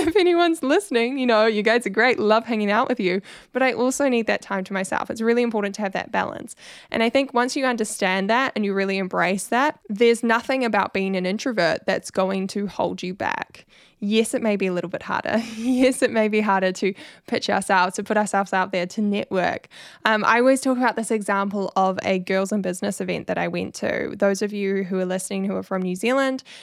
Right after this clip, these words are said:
you probably have heard of this networking event. It's quite, like, a big one. A lot of people go there. There's usually, like, a couple of hundred attendees. I think one year it got up to, like, five hundred people when they had it at the Cloud.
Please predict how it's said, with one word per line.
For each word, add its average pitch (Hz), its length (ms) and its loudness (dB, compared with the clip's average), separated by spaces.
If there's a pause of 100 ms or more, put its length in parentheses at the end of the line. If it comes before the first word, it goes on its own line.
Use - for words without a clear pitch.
(140)
you 208 140 0
probably 196 500 0
have 180 100 -2
heard 202 260 2
of 180 100 -2
this - 160 -6
networking 185 420 -4
event. - 400 -6
It's - 100 -16
quite, - 200 -4
like, 196 140 -10
a 220 40 -4
big 320 240 0
one. 285 280 2
A 262 60 0
lot 233 140 2
of 214 60 -4
people 208 200 -4
go 262 220 2
there. 254 240 4
There's 220 160 0
usually, 196 320 -4
like, 202 160 -8
a - 40 -20
couple - 260 -8
of 190 60 -2
hundred 196 260 -4
attendees. 247 640 -2
I 185 100 -4
think 190 180 -6
one 185 280 0
year 214 200 -2
it - 80 -8
got 175 100 -4
up 175 140 -4
to, - 80 -10
like, - 160 -4
five 170 280 -4
hundred 190 260 -6
people 247 340 -4
when 233 120 -2
they 196 80 -2
had 196 140 -2
it - 40 -2
at - 120 -6
the - 60 -12
Cloud. 226 480 0